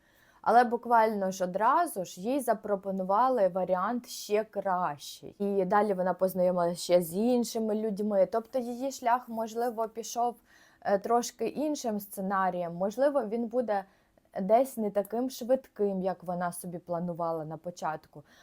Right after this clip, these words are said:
Але він приносить їй зараз задоволення. Вона зараз робить, е, ту роботу, яку, яка їй подобається, і вона її робить, е, без стресу, з задоволенням,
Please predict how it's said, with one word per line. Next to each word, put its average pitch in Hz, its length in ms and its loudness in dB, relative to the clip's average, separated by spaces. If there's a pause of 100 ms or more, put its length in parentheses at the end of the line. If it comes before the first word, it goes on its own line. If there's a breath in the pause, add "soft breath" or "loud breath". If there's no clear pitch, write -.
(220 loud breath)
Але 220 520 4 (340)
він 233 500 0 (580)
приносить 202 640 -4
їй 185 120 -4
зараз 185 360 -2
задоволення. 170 920 -4 (180)
Вона 202 320 0
зараз 208 360 0
робить, 202 420 -2 (380 soft breath)
е, 180 360 4
ту 220 300 -2
роботу, 214 440 0
яку, 196 460 0
яка 208 280 0
їй 202 160 2
подобається, 220 640 -2
і 185 40 -4
вона 202 240 -4
її 202 260 0
робить, 196 480 -2
е, 170 260 -2
без 226 260 -2
стресу, 180 1000 -2
з 165 640 -4
задоволенням, 196 1120 0